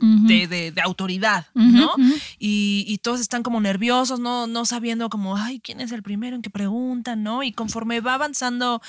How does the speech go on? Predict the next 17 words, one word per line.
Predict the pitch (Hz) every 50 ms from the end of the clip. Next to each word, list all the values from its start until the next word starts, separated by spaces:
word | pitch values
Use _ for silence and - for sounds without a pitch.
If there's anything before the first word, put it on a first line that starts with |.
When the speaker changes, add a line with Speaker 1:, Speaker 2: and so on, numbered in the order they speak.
| - - - - - - -
Speaker 2:
esta, | - 226 226 - - - 226 226 226 220 208 190 - _ _ _ -
esta | - 208 - - 233
conversación, | - - 220 208 202 185 180 - 175 165 - - 208 214 214
mientras | 220 208 202 208 208 202 196
vas | 214 233 226
escuchando, | - - - 220 196 - - 202 214 220
muchas | 214 214 208 - 240 240
de | 226 208
las | 202 190 175
preguntas | - - 170 170 175 180 190 196 226 226 -
son, | - 208 202 208 214 220 226 - - - - - - _ -
o | 190 190
la | 180 165
mayoría, | 160 156 151 151 147 147 139 170 254 294 269 220 214 240
son | - 220 214 220
a | 233 233
través | - 196 175 170 175 190 202 208 -